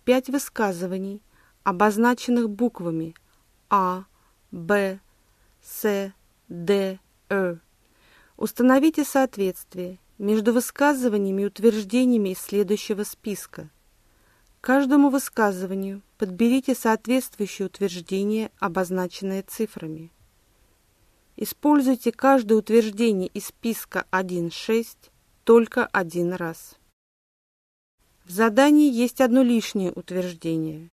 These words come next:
Запишите в таблицу выбранные цифры под соответствующими буквами.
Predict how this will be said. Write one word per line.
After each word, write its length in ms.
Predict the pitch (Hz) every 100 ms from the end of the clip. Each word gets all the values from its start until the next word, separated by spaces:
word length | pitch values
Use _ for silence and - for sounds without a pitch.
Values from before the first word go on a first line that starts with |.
| _ _ _ _ _ _ _ _ _ _
Запишите 560 | 180 220 254 294 302
в 60 | 277
таблицу 720 | - 262 220 202 - - 214 -
выбранные 580 | 185 247 233 208 190 180
цифры 480 | - 226 - 240
под 220 | 226 208 -
соответствующими 1040 | 202 190 202 208 - 196 202 - 208 208
буквами. 640 | 190 214 202 156 151 151